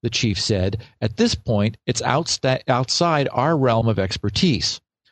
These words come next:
Police have been working with the town's banks and a white-collar crime-fighting collaboration, um,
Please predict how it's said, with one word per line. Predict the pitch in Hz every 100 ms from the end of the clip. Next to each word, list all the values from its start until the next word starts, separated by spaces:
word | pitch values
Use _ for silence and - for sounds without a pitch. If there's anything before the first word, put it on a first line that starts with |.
| _ _ _ _ _ -
Police | 143 139 202 -
have | 185
been | 190
working | 160 151 156 151 151
with | 131
the | 131
town's | - 143 147 160
banks | 131 131 104 98 - -
and | 135 120
a |
white-collar | 113 135 165 - - 147 151
crime-fighting | 143 - 151 156 - 120 110 107
collaboration, | 135 127 123 120 127 131 104 95 110 - _ _ _ -
um, | 113 110 110